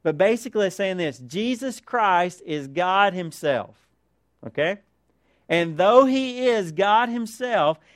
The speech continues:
he did not regard equality with God a thing to be grasped." Now, again, that's kinda difficult from English, from Greek to English, isn't it? What does it mean? He didn't regard equality with God a thing to be grasped.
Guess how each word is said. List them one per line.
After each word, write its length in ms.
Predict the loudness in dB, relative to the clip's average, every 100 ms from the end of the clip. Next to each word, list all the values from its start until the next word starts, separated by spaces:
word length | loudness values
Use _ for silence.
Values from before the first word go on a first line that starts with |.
| _
he 180 | -4 0
did 200 | -2 -2
not 360 | -4 -2 -4
regard 540 | -4 -4 0 2 2 2
equality 720 | -6 -6 -2 0 0 0 -2
with 220 | -4 -2
God 340 | -2 2 2
a 80 | 0
thing 340 | -4 -8 -6 -4
to 80 |
be 120 | -2 -2
grasped." 760 | -2 0 2 2 -2 -8 -14
Now, 180 | -8 -6
again, 180 | -6 -6
that's 200 | -8 -10
kinda 220 | -10 -8
difficult 600 | -6 -8 -8 -2 -2 -2 _ _
from 200 | -6 -6
English, 420 | -4 -6 -2 -2 -2
from 220 | -8 -2
Greek 260 | -2 -2
to 80 | -4
English, 320 | -6 -4 -6
isn't 140 | -8 -10
it? 100 | -8
What 180 | -8 -8
does 200 | -10 -6
it 120 | -6
mean? 220 | -6 -8 _ _
He 140 | 0 2
didn't 200 | 0 -2
regard 400 | 0 2 4 2
equality 640 | -2 -2 2 2 0 -2
with 140 | -2
God 220 | 0 0
a 60 | 0
thing 200 | -4 -6
to 60 | -6
be 120 | -6
grasped. 380 | -2 -2 -2